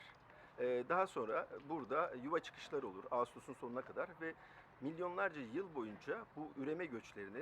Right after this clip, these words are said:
e, e, e, ya-, yaparlar. Yani Ağustos ayından sonra Eylül başı gibi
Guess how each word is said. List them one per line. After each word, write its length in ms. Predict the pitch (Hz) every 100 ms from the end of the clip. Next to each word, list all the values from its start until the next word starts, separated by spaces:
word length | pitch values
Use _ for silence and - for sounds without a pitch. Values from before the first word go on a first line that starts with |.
| - -
e, 80 |
e, 20 | 117
e, 1600 | 113 117 - 101 - - - - - - - - - 143 - - - - - - - 185
ya-, 80 | -
yaparlar. 460 | 160 165 151 98 85 - - - -
Yani 260 | 165 131
Ağustos 440 | - 156 165 202 170
ayından 340 | 160 160 170
sonra 260 | 160 - - -
Eylül 300 | 147 165 135
başı 240 | 131 -
gibi 180 | 104